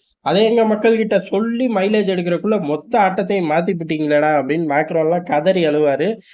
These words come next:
மேக்ரானுக்கே இந்த நிலைமை, அப்ப நமக்கெல்லாம் அப்படின்னு மிச்ச பயலுகளும் அழுவாங்க. "இல்ல, இல்ல, மூன்றாம் உலக போரை நான் ஆரம்பிக்கிறேன்" அப்படின்னு சொல்லி ஜெர்மனி தனியா கம்பு சுத்திக்கிட்டு இருக்கோம். ஆனா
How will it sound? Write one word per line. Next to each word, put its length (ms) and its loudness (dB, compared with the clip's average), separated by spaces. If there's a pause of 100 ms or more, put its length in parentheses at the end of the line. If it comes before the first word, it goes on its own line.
(300)
மேக்ரானுக்கே 600 4
இந்த 200 2
நிலைமை, 320 2
அப்ப 240 0
நமக்கெல்லாம் 600 0
அப்படின்னு 320 -2
மிச்ச 180 -6
பயலுகளும் 500 0
அழுவாங்க. 680 0 (540)
"இல்ல, 300 2
இல்ல, 420 4
மூன்றாம் 360 0
உலக 200 0
போரை 300 -4
நான் 360 4
ஆரம்பிக்கிறேன்" 540 0
அப்படின்னு 220 -4
சொல்லி 240 -2
ஜெர்மனி 380 0
தனியா 380 2
கம்பு 300 0
சுத்திக்கிட்டு 280 -6
இருக்கோம். 400 -10
ஆனா 420 -4